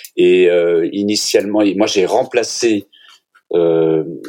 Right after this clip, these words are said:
Damien, qui était le, le précédent skipper ou du moins le tacticien à bord. Alors quand Frédéric, quand notre propriétaire est là, euh, il barre. Et quand il est pas là, euh, je reprends le guidon. Et comme le disait Seb, ça tombe bien parce que c'est l'un des postes les moins physiques, ce qui,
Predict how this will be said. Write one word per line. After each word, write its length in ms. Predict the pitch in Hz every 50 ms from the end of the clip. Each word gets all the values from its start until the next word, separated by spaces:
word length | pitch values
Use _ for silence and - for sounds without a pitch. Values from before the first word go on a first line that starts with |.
| - 85
Damien, 300 | - 92 87 87 104 131
qui 80 | - -
était 140 | - - -
le, 160 | 82 85 82
le 100 | 165 -
précédent 600 | - - 170 - - 170 160 165 165 85 82 80
skipper 500 | 78 - - - - - - - - - 85 80
ou 80 | -
du 100 | - - -
moins 200 | 80 80 78 78
le 80 | 76 73
tacticien 520 | - - - - - - - - - -
à 60 | - -
bord. 300 | 82 92 139 151 165 - -
Alors 200 | - 90 95 -
quand 120 | - 120
Frédéric, 460 | - - 117 117 117 117 117 117 113 -
quand 120 | 110 104
notre 180 | 101 101 101 -
propriétaire 520 | - - 98 92 92 92 - 101 92 87
est 60 | 92
là, 300 | 90 92 92 95 - - 160
euh, 160 | 160 165 160 - -
il 140 | 151 151 151
barre. 480 | 151 175 208 - 165 - - - _ _ _ _ _ _ _ _ _ _ _ - - - -
Et 120 | - - -
quand 220 | - - - -
il 80 | 95 85
est 60 | -
pas 160 | - - -
là, 260 | - 101 113 113 107
euh, 380 | 98 87 85 85 82 82 82 78 73 85 - _ _ _ _ - - - -
je 100 | - -
reprends 240 | 90 - - - 104
le 60 | 98
guidon. 360 | 90 87 82 - - - 135 123
Et 40 | 104
comme 180 | - 107 87 90
le 80 | 92
disait 600 | 87 - - - - - 95 95 90 90 87 85
Seb, 340 | 85 - - 107 104 90 82
ça 140 | - - 82
tombe 240 | - - 87 82 82
bien 160 | 85 95 95
parce 160 | 90 87 -
que 80 | - 80
c'est 160 | - - -
l'un 120 | 80 82
des 120 | 78 80 -
postes 220 | - - 151 -
les 80 | 80 80
moins 160 | 165 156 -
physiques, 480 | - 82 80 85 113 135 - - - -
ce 140 | - - _
qui, 80 | _